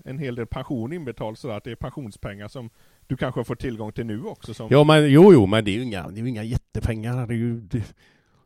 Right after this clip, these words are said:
Speaker 2: jag fick från England. Jag ska, jag ska inte förringa sjuttiofem tusen, men det är ju, det är ju inga jättepengar, om man säger så. Men det fick jag ju från England nu då, så har jag en försäkring till. Men det är ju som är på, eh, under he-, alla tiden, men jag har varit på, eh,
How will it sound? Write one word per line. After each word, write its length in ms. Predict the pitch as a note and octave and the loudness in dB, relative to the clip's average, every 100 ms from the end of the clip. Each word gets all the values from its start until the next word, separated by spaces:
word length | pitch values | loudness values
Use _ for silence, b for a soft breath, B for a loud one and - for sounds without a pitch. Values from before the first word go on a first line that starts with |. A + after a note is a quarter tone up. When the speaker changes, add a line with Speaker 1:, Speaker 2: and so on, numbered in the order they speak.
| _ - | _ -10
Speaker 2:
jag 100 | - | -2
fick 280 | E3+ - - | -2 -2 -4
från 180 | B2 | -4
England. 680 | B2 A2+ F#2 G2 G#2 G#2+ A2 B B B B B B B _ _ _ _ - | 0 -2 -2 -6 -8 -10 -12 B B B B B B B _ _ _ _ -6
Jag 140 | B2+ | -2
ska, 100 | B2+ B2+ | -2 -2
jag 140 | G2+ - | -2 0
ska 100 | C3 | 0
inte 100 | - | -2
förringa 600 | A#2+ A2+ F2 F#2+ F#2+ F#2+ | -2 -2 -2 -4 -2 -2
sjuttiofem 420 | A2+ - A#2 E2+ | -2 -2 -2 -4
tusen, 360 | D#2+ F2 D2 G#2+ | -2 -4 -4 -6
men 200 | G#2+ F#2+ _ _ _ - | -6 -8 _ _ _ -10
det 60 | G2+ | -6
är 40 | |
ju, 180 | G#2 G2 | -4 -6
det 140 | G2+ | -2
är 40 | G#2+ | -2
ju 80 | |
inga 260 | A#2 G#2 G2 | -2 -4 -6
jättepengar, 880 | G2+ - _ F#2 - - E2+ E2+ A2+ | -6 -8 _ -10 -2 0 0 -6 -4
om 60 | A2+ | -2
man 120 | G2+ | 0
säger 180 | G2+ F#2+ | 0 2
så. 180 | G#2 - b b b b b | -2 -4 b b b b b
Men 120 | A2 A2+ | -6 -2
det 80 | |
fick 200 | A2+ A#2 | 0 -2
jag 80 | G2 | -2
ju 60 | F#2 | -4
från 120 | G#2 | -4
England 280 | F2+ E2+ A#2 | -6 -6 -6
nu 100 | F#2+ | -6
då, 140 | E2 | -6
så 160 | E2 G#2+ | -2 0
har 180 | G#2+ G2 | 2 0
jag 140 | G2 | -2
en 220 | F2+ F2 - | -4 -10 -10
försäkring 560 | G#2+ A#2+ E2+ - A2 | -6 -4 -6 -8 -8
till. 240 | G#2 E2 C2+ _ _ _ _ _ _ | -6 -6 -8 _ _ _ _ _ _
Men 120 | G2+ | -4
det 60 | G#2 | 0
är 40 | |
ju 140 | A2+ G#2 | 0 0
som 220 | A2 G2+ | -2 -4
är 100 | F2+ | -6
på, 460 | - G2 F#2 F2+ F2+ | -4 -4 -2 -4 -4
eh, 180 | F2 | -6
under 180 | G2 F#2+ | -4 -2
he-, 120 | G2+ - | -2 -2
alla 260 | G2 F2+ | -4 -4
tiden, 560 | - G2 E2 E2+ - - | -4 -6 -6 -10 -14 -18
men 200 | G2+ G2 | -10 -6
jag 140 | F#2+ F#2 | -2 -2
har 60 | |
varit 180 | F2+ - | -2 0
på, 300 | F#2+ E2+ F2+ | -2 0 -2
eh, 120 | E2+ | -4